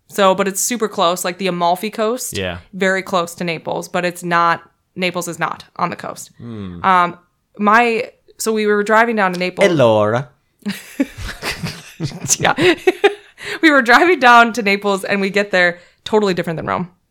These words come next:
Speaker 1: Like, it's dirtier.
Speaker 2: Okay.
Speaker 1: Definitely dirtier. It's, um, a little bit more rough and tumble, but we fucking loved it.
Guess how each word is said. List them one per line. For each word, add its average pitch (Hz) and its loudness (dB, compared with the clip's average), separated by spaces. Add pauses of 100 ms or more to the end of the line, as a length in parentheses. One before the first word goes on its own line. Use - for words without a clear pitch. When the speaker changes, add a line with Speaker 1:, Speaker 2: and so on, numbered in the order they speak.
Speaker 1:
Like, 185 0 (760)
it's - -6 (600)
dirtier. 202 -2 (640)
Speaker 2:
Okay. 139 -2 (560)
Speaker 1:
Definitely 208 0
dirtier. 180 -2
It's, 185 -4
um, 180 2 (640)
a 202 0
little 220 4
bit 214 4
more 190 0
rough 185 2
and 175 -4
tumble, 196 -2 (560)
but 180 -4
we 196 -2
fucking 180 -6
loved 160 -6
it. - -14